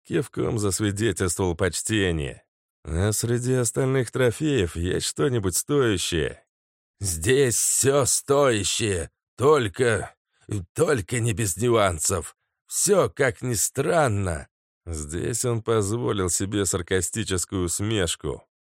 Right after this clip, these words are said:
"Предназначено для высокоуровневой нежити. Для тебя в первую очередь будет интересен череп сильнейшего архилича и его коллеги,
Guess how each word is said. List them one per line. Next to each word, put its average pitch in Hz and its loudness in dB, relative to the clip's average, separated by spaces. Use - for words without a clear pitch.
"Предназначено 123 0
для 120 0
высокоуровневой 117 2
нежити. 98 -2
Для 120 2
тебя 117 2
в - -10
первую 120 4
очередь 113 0
будет 110 -2
интересен 117 2
череп 117 0
сильнейшего 117 0
архилича 113 -2
и 120 2
его 117 2
коллеги, 113 0